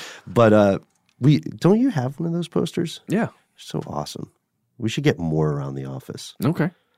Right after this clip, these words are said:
Speaker 1: How many is too many?
Speaker 2: Seventeen.
Speaker 1: Okay, great. So we'll stick to sixteen.
Speaker 2: Okay.
Speaker 1: Uh, so he,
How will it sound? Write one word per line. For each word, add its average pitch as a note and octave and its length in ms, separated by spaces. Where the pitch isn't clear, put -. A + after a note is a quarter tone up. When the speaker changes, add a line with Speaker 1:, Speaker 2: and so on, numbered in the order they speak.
Speaker 1:
How - 140
many B2 220
is F#2 100
too - 140
many? C#2 260
Speaker 2:
Seventeen. - 920
Speaker 1:
Okay, - 380
great. - 240
So - 160
we'll E2 120
stick - 260
to - 80
sixteen. - 400
Speaker 2:
Okay. G#3 220
Speaker 1:
Uh, A2+ 200
so C3 460
he, D3 580